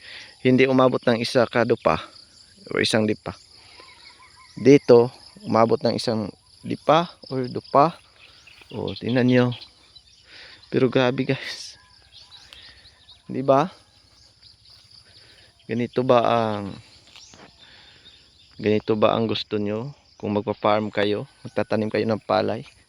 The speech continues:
hindi pa na-harvest, may kahati na. Mm. Tapos, itong klase na variety, hindi to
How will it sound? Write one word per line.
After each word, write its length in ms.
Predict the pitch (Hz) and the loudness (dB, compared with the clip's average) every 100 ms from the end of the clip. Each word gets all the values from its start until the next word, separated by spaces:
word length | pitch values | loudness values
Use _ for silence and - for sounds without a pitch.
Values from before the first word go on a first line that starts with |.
| _ - - - - - - | _ -20 -20 -20 -20 -20 -8
hindi 240 | 120 113 113 | -2 -2 2
pa 80 | |
na-harvest, 560 | 120 113 113 113 127 - | 0 2 0 0 -4 -4
may 160 | 123 117 | -4 -2
kahati 560 | 110 110 110 - - | -2 0 -2 -4 -8
na. 160 | 110 117 - - - - _ _ _ _ _ _ _ _ _ _ - - - - _ _ _ _ _ _ _ _ _ _ 101 | -8 -8 -14 -20 -20 -20 _ _ _ _ _ _ _ _ _ _ -20 -20 -20 -20 _ _ _ _ _ _ _ _ _ _ -16
Mm. 240 | 92 92 - _ | -14 -16 -20 _
Tapos, 400 | 135 147 165 - - - - - - - | -6 -4 -4 -6 -12 -20 -20 -20 -12 -4
itong 320 | 143 170 175 | 2 4 4
klase 320 | 165 156 160 | 2 -2 0
na 80 | 151 | 0
variety, 640 | 143 147 135 135 - 117 139 | 2 2 0 -2 0 0 2
hindi 160 | 139 | 2
to 160 | - | 4